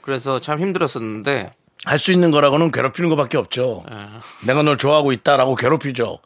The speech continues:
Speaker 2: 고무줄 끊고, 실내화 훔치-,
Speaker 1: 막 장난치고 많이
Speaker 2: 오늘따라
Speaker 1: 했었지.
Speaker 2: 훔치는 얘기가 많이 나오네요, 자꾸. 표현할 수 있는 게 그거밖에 없네요.
Speaker 1: 네.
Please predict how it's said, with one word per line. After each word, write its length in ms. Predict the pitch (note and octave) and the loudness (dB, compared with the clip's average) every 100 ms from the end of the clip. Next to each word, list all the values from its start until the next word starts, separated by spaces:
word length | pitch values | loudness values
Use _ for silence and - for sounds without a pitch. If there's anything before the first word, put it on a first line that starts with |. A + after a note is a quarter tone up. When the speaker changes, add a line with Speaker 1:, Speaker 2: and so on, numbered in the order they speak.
| _ | _
Speaker 2:
고무줄 400 | - D3+ F3 D#3+ | -4 0 2 2
끊고, 500 | C3 C#3 A2+ G#2+ F2+ - _ | 0 -4 -4 -6 -6 -16 _
실내화 380 | - F3+ F3+ E3 | -4 0 2 2
훔치-, 260 | C#3+ C#3 - | 2 -2 -4
Speaker 1:
막 60 | A#2 | -4
장난치고 420 | C#3+ F3 - D#3+ | 0 0 2 2
많이 120 | D3+ | 4
Speaker 2:
오늘따라 220 | G#3+ B3 | 6 4
Speaker 1:
했었지. 120 | F3+ A3+ | 6 4
Speaker 2:
훔치는 360 | G#3+ E4+ D#4 | 4 6 6
얘기가 180 | A3 G3+ | 6 6
많이 160 | E3 E3 | 4 4
나오네요, 380 | F3 E3+ D#3 C#3+ | 4 4 4 4
자꾸. 460 | A#2+ B2+ F3+ C4 D4+ - - - - - - - | 2 0 0 0 -2 -14 -20 -18 -14 -12 -12 -12
표현할 440 | - A3 A#3 A3 G3+ | 0 4 6 6 4
수 140 | - | 2
있는 140 | G#3+ | 2
게 60 | F#3+ | 2
그거밖에 380 | C#3+ F#3 G3 F3 | 2 2 2 2
없네요. 320 | C#3 C3 C#3+ | 4 4 4
Speaker 1:
네. 480 | B2+ B2+ A#2+ A2+ | 4 0 0 -4